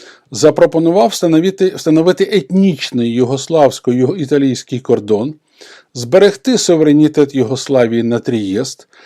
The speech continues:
з наданням його статусу федеральної одиниці.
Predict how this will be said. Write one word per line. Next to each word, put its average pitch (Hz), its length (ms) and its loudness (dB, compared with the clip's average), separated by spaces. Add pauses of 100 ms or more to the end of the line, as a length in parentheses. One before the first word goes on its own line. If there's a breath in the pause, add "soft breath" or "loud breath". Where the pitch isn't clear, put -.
(200 soft breath)
з 123 120 -4
наданням 143 640 2
його 196 260 0
статусу 185 540 0
федеральної 127 680 0
одиниці. 117 680 -6